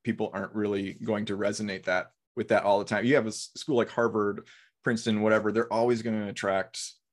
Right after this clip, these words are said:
people that want a high-end school. They probably don't have to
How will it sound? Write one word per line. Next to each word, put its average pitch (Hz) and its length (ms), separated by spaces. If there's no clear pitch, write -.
people 110 260
that 95 160
want 98 200
a 87 40
high-end 95 400
school. 98 540
They 110 140
probably 120 240
don't 110 160
have 113 200
to 104 200